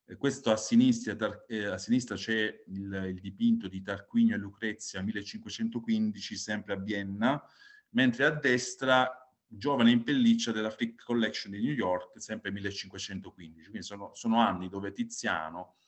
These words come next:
ne, parliamo della pittura profana, chiaramente Tiziano era un, anche un grandissimo pittore di temi religiosi, però nella pittura profana, eh, lui ha in qualche modo crea quello che è l'uomo e la donna del Rinascimento veneziano. Quindi queste donne che hanno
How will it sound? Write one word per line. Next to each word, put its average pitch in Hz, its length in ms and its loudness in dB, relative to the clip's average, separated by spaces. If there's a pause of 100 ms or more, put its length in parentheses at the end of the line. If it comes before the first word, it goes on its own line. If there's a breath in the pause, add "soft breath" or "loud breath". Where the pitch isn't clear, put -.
(140)
ne, 98 220 -14 (160)
parliamo 98 380 0
della 98 240 0
pittura 92 400 -10
profana, 85 560 -6
chiaramente 90 460 -8
Tiziano 87 640 -12 (360 soft breath)
era 90 140 -10
un, 87 160 -6
anche 110 240 4
un 101 80 -4
grandissimo 101 600 0
pittore 101 500 -6
di 90 100 -10
temi 95 240 -4
religiosi, 95 680 -4
però 113 120 -4
nella 107 220 2
pittura 117 340 -4
profana, 85 640 -6 (440)
eh, 101 120 -8
lui 131 240 4
ha 117 60 6
in 117 100 6
qualche 135 240 0
modo 117 320 2
crea 98 760 0 (460 soft breath)
quello 139 320 4
che 120 240 2
è - 20 6
l'uomo 113 380 4
e 107 40 0
la 113 120 4
donna 90 800 -2
del 98 140 -8
Rinascimento 92 680 -10
veneziano. 80 760 -18
Quindi 92 180 -6
queste 101 340 -8
donne 98 580 2
che 92 120 -6
hanno 95 560 -4